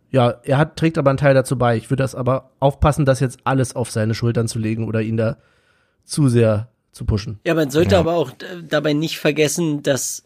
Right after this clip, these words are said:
Speaker 2: ähm, so wie du schon gesagt hast, die Abwehr, es wurde sich halt an genau den richtigen Stellen wurde sich verstärkt. Und
Speaker 1: Ja.
Speaker 2: allein ein Knoche, der da hinten,
Speaker 1: Ja.
Speaker 2: also der, der hält ja alles dicht. Und zusammen mit Friedrich, also die beiden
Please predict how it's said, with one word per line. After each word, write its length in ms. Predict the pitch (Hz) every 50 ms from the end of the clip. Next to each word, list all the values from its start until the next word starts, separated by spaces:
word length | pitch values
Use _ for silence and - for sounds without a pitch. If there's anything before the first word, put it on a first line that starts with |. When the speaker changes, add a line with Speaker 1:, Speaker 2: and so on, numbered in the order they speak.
| _ -
Speaker 2:
ähm, 460 | - 135 131 127 123 120 117 120 - - _
so 180 | - 143 139 127
wie 60 | 135
du 80 | 127 123
schon 160 | - 147 131
gesagt 260 | 113 107 131 139 -
hast, 120 | 160 143 -
die 120 | - -
Abwehr, 460 | 156 151 - - 156 143 151 160 160 -
es 180 | 165 - -
wurde 280 | 156 147 156 156 160 143
sich 260 | 127 151 147 143 -
halt 240 | 139 139 139 139 - _ _ _ _ _ _ _
an 200 | - 143 127 131
genau 520 | 127 135 127 135 131 135 147 170 196 202 196
den 200 | 170 147 131 127
richtigen 540 | 123 160 185 - - - 170 151 156 147 131
Stellen 540 | - - - 151 143 147 151 151 147 123
wurde 160 | 135 139 135 123
sich 180 | 123 131 -
verstärkt. 600 | - - 120 - - - 135 127 120 - _ _ _ _ _ _ _ _ _ _ _
Und 220 | - 147 139 139
Speaker 1:
Ja. 140 | 135 117 110
Speaker 2:
allein 340 | - 127 131 131 143 156 151
ein 260 | - 147 135 135 -
Knoche, 640 | - - - 156 160 185 180 - 170 156 180 196 208 - _ _ _ _ _ _ _ _ -
der 120 | 147 143
da 80 | 147 139
hinten, 360 | 135 151 196 - _ - 160
Speaker 1:
Ja. 180 | 147 139 - - -
Speaker 2:
also 260 | 160 151 139 139 135
der, 280 | 123 - - - 170 156
der 160 | - 151 135
hält 180 | 123 160 151 165
ja 100 | 156 -
alles 240 | 147 147 143 -
dicht. 300 | - 139 123 - - _ _ _ _ _ _ _ _ _ _ -
Und 160 | 160 131 131
zusammen 300 | - 147 135 147 147 151
mit 120 | 151 151
Friedrich, 640 | - - - 180 175 185 175 185 202 185 - - - 165
also 180 | 143 135 139
die 120 | 123 131 147
beiden 480 | 147 151 147 147 165 180 180 180 175